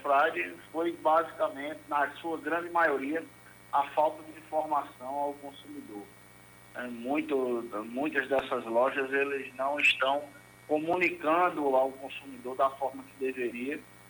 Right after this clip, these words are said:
no sentido de informar o preço do produto anteriormente à, à, à promoção, o produto que está na promoção, o produto que não está.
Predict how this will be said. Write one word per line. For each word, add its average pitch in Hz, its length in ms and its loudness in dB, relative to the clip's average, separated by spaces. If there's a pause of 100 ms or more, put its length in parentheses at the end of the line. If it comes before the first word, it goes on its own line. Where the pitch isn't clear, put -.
(280)
no 135 200 -6
sentido 143 560 -2
de 143 520 2
informar 135 800 2 (500)
o 135 80 -12 (120)
preço 151 560 4 (140)
do 131 100 -10
produto 135 680 -2 (380)
anteriormente 139 1160 0
à, 117 400 -8
à, 110 260 -6 (140)
à 117 120 -10
promoção, 135 680 0
o 131 180 -4
produto 139 440 2
que - 80 -8
está 143 220 2
na 139 120 4
promoção, 135 580 -4
o 139 60 -2
produto 135 420 -2
que - 100 -18
não 139 160 -6
está. 139 460 4